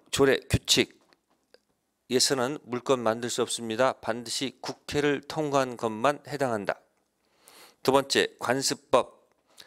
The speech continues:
성문법, 문자로 이루어진 법만으로 모든 물건을 규율하기 어렵기 때문에 사회에서 발생하는 새로운 종류의 물건이 나오게 되면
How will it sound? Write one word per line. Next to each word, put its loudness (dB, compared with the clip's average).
성문법, 0
문자로 2
이루어진 2
법만으로 2
모든 4
물건을 2
규율하기 0
어렵기 2
때문에 0
사회에서 2
발생하는 -2
새로운 -2
종류의 -4
물건이 2
나오게 4
되면 0